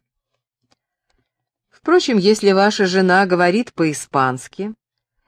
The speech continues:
и может отличить шутку от оскорбления,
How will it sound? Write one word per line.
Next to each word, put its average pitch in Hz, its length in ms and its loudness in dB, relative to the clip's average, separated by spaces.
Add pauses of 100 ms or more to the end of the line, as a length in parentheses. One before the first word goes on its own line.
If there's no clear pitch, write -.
(160)
и 170 140 -4
может 220 300 2
отличить 196 520 -2
шутку - 680 -4
от - 200 -6
оскорбления, 165 920 -2